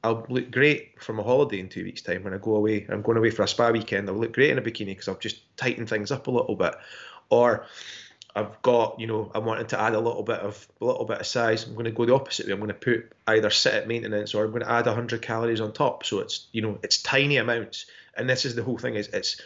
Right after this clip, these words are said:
minor manipulation, not whole scale changes, 'cause whole scale changes freak people out. Minor manipulation, you can do that. And it's just small, little,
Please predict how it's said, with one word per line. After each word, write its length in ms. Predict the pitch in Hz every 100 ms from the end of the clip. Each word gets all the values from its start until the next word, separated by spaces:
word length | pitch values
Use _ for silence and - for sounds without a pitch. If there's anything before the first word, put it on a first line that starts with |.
| -
minor 460 | 113 113 127 131 123
manipulation, 960 | 120 117 113 - 113 120 - 98 90 92
not 360 | 117 123 110
whole 300 | - - 123
scale 320 | 110 - 120 117
changes, 520 | 131 139 151 160 -
'cause 140 | -
whole 180 | - 123
scale 220 | 123 123
changes 400 | 113 117 113 110
freak 400 | - - 123 120
people 300 | 113 107 117
out. 140 | 143 170 - - - -
Minor 280 | 117 135 135
manipulation, 760 | 131 139 - 139 147 - 156 156 -
you 80 | 107
can 160 | 110 107
do 200 | 120 113
that. 220 | 113 101
And 80 | 104
it's 140 | -
just 220 | 123 - -
small, 480 | 131 131 131 123
little, 380 | 127 147 135 -